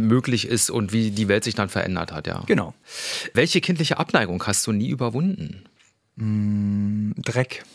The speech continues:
Speaker 1: Ah, bist du ein sauberer
Speaker 2: Ich
Speaker 1: Typ,
Speaker 2: bin
Speaker 1: ja?
Speaker 2: ein extrem sauberer Typ.
Speaker 1: Geht das in die Richtung penibel?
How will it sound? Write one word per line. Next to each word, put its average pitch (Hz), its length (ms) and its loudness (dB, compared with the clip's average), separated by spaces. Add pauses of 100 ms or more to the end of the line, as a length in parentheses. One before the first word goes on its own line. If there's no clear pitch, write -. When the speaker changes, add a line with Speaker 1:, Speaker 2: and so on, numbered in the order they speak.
(440)
Speaker 1:
Ah, - 100 -2
bist - 180 2
du 160 40 2
ein 127 40 2
sauberer 113 480 4
Speaker 2:
Ich 95 80 -6
Speaker 1:
Typ, 143 100 2
Speaker 2:
bin 135 60 2
Speaker 1:
ja? 123 80 2
Speaker 2:
ein 127 300 2
extrem 123 420 2
sauberer 98 300 2
Typ. - 200 -12 (320)
Speaker 1:
Geht 131 140 4
das 131 100 2
in 139 80 2
die 131 60 2
Richtung 123 240 0
penibel? 127 500 2